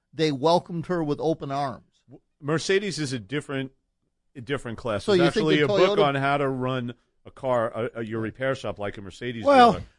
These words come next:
Speaker 2: But I'm talking about to the general public,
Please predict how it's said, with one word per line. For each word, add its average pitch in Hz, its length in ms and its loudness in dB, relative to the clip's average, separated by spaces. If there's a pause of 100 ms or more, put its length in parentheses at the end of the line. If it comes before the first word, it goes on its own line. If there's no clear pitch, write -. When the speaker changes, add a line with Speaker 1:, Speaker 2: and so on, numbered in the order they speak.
Speaker 2:
But 147 180 0
I'm 170 160 -4
talking 151 380 -2
about 123 340 -2 (220)
to 131 100 -6
the 110 140 -6
general 160 540 -6
public, 98 500 -6